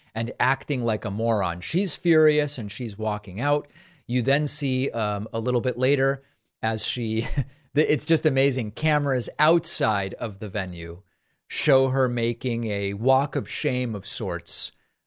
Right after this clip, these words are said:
as the theater is still going on, conversing with this guy. These truly are children. These truly are children.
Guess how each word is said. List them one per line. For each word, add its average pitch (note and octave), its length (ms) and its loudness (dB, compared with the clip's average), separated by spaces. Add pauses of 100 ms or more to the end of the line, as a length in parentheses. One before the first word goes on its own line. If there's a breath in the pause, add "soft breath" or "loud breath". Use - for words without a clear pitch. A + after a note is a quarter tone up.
(440)
as A2 220 -2
the G#2 440 -2 (960)
theater C#3+ 340 6
is A#2 100 -2
still B2 240 0
going G#2 320 -2
on, F2 380 -4 (380)
conversing A#2+ 760 0
with G2 300 -4
this - 180 -6
guy. D#2 440 -4 (520)
These F3+ 580 2
truly F3+ 600 2
are A2 580 2
children. E2+ 640 -4 (180)
These C#3 300 2
truly F3 460 4
are G#2 160 2
children. F2 540 -6